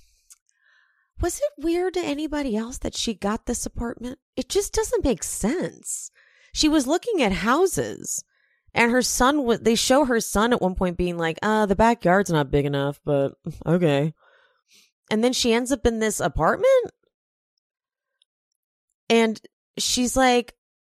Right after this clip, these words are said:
"The reason I got this apartment is I couldn't find a house I really loved. This feels like a mansion in the sky." But I have a private elevator, so I don't have to see anyone, which obviously, like, I can't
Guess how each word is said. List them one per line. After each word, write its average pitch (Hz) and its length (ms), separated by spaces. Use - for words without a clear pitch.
"The 254 140
reason 320 320
I 302 80
got 254 180
this 226 160
apartment 233 440
is 196 380
I 196 60
couldn't 254 300
find 262 180
a 240 40
house 202 380
I 254 60
really 156 320
loved. - 640
This 262 220
feels 302 420
like 226 340
a 175 120
mansion 220 600
in 226 180
the 240 100
sky." 131 920
But 254 220
I 269 60
have 311 120
a 381 60
private 247 340
elevator, 190 540
so 175 400
I 180 60
don't 185 80
have 208 100
to 180 100
see 156 320
anyone, 196 600
which - 300
obviously, 156 540
like, 131 160
I 156 60
can't 165 340